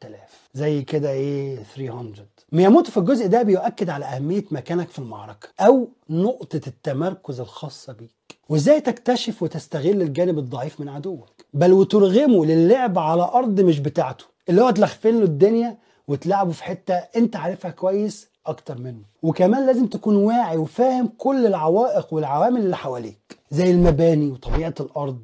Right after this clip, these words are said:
والوقت والشمس والقمر ودرجة الحرارة. وطبعًا في الجزء ده هو وضح أهمية التمركز في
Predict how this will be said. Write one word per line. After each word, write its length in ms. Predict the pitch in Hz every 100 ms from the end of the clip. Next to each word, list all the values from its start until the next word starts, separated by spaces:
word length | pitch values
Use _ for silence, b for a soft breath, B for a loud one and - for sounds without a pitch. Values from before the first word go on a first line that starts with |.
| 120
والوقت 580 | 110 120 156 - _ 127
والشمس 560 | - - 143 147 -
والقمر 460 | 117 117 160 151 131
ودرجة 340 | 127 151 -
الحرارة. 480 | - - 160 190 123 _ -
وطبعًا 340 | 147 208 196
في 120 | -
الجزء 300 | 147 175 190
ده 160 | 156 196
هو 240 | 185 156
وضح 320 | 175 160 - 127
أهمية 220 | 127 170
التمركز 600 | - - 139 170 - 160
في 360 | - - 135